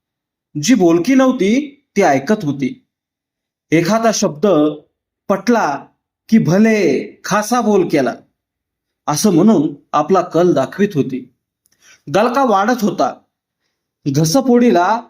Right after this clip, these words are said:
उरफोडीचं रूप येत होतं. चावडी दणाणत होती.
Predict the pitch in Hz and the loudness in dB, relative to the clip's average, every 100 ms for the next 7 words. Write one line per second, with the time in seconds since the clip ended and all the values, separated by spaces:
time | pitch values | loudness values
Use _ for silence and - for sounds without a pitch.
0 | _ 180 254 277 220 226 226 254 175 185 | _ 2 4 4 2 2 2 2 4 4
1 | 240 233 - 180 190 185 147 143 123 - | 2 0 -6 0 0 0 -4 -2 -4 -6
2 | _ _ _ _ _ _ _ _ - 202 | _ _ _ _ _ _ _ _ -6 0
3 | 185 214 240 - 156 185 214 220 151 151 | 0 2 0 2 0 2 0 0 -2 0
4 | 123 - | -4 -4